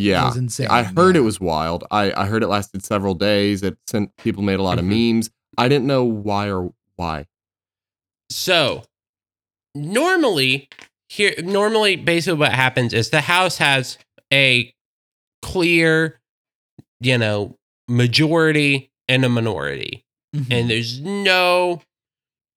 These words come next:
Speaker 3: no ifs, ands, or buts. Whoever the people in the majority decide is gonna do it is the one that's gonna be Speaker of the House.
Speaker 2: Yeah.
Speaker 3: Right now, the Republicans have the majority in the Speaker of the House,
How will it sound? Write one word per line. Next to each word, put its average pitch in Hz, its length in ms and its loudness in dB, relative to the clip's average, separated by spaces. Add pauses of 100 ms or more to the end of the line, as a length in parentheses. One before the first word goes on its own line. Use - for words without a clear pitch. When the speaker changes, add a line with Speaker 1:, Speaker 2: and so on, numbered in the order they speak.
(400)
Speaker 3:
no 165 300 0
ifs, 147 220 0
ands, 151 240 0
or 131 80 0
buts. 117 400 0
Whoever 151 640 0
the 147 120 -6
people 143 460 -2
in 127 80 0
the 113 80 -2
majority 123 800 -4
decide 135 760 0 (340)
is 98 180 -4
gonna 131 420 2
do 113 300 -2
it 107 340 -2
is 98 300 -8
the 120 100 -2
one 113 260 0
that's 107 220 -2
gonna 104 240 -4
be 104 100 -4
Speaker - 480 -6
of 101 180 -8
the 95 100 -6
House. - 520 -8 (220)
Speaker 2:
Yeah. 131 320 -6 (580)
Speaker 3:
Right 165 300 2
now, 156 260 2
the 135 140 -8
Republicans 131 640 -2
have 139 220 0
the 131 60 -2
majority 117 500 0
in 113 60 -2
the 107 80 -4
Speaker 117 400 -4
of 104 60 -2
the 107 80 -2
House, 147 420 0